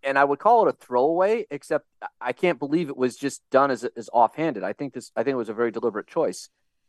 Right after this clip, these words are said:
The Empire has come onto this world, and they have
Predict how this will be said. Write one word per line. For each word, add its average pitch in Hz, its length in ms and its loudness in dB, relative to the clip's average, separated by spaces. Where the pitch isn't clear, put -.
The 139 200 4
Empire 214 320 4
has 127 120 0
come 156 280 -4
onto 147 240 0
this 120 360 -6
world, 101 480 2
and 127 160 2
they 151 360 4
have 135 300 4